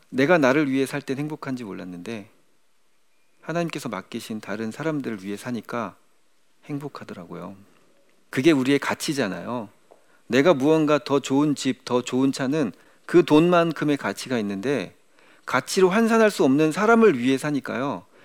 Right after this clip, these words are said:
이게 엄청난 거죠. 우리의 가치는 예수님 짤이라고 하잖아요.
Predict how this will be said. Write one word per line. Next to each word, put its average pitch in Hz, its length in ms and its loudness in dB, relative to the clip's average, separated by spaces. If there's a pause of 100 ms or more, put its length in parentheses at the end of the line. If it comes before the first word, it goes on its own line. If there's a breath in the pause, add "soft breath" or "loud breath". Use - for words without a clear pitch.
(220 soft breath)
이게 120 180 2
엄청난 160 600 2
거죠. 101 500 -6 (960)
우리의 175 240 6
가치는 143 480 0
예수님 123 520 -2
짤이라고 107 500 -8
하잖아요. 104 580 -14